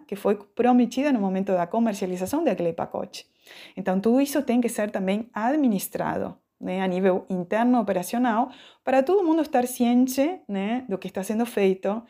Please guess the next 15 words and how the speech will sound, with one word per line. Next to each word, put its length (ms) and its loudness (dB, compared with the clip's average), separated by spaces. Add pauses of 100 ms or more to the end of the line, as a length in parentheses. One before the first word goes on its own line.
(280)
e 80 -4
todo 220 2
mundo 260 2
participe 960 -2
de 240 -2
esa 380 -6 (120)
gran 420 2
campaña 760 0 (400)
que 220 0
sem 200 2
dúvidas 300 4
pode 240 -2
ser 180 -2
muito 440 2
lucrativa, 880 -2